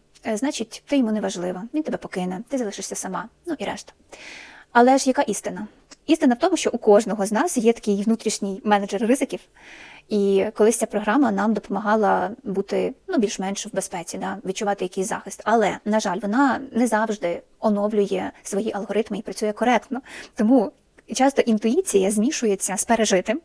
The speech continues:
і мозок віддає перевагу тому, що підтверджує наші страхи. Тому як нам навчитися розрізняти, де справді є перечуття, да, де є тривога? Поставити собі два простеньких питання.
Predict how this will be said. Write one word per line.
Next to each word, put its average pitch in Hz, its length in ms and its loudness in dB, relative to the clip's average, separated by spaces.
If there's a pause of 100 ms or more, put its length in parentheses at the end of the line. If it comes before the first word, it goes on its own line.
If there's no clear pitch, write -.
(220)
і 254 80 6
мозок 381 320 6
віддає 240 300 6
перевагу 262 500 6
тому, 359 260 4
що 285 200 2
підтверджує 247 720 2 (220)
наші 233 220 -4
страхи. - 360 -4 (1120)
Тому 247 480 2
як 233 260 6
нам 214 120 0
навчитися 202 400 -4
розрізняти, 190 520 -4 (840)
де 214 200 6
справді 196 460 0
є 196 140 2
перечуття, 202 540 -4 (240)
да, 208 240 0
де 202 140 2
є 202 60 0
тривога? 185 380 -6 (560)
Поставити - 340 2
собі 214 640 2 (180)
два 226 180 2
простеньких 196 400 -10
питання. - 380 -10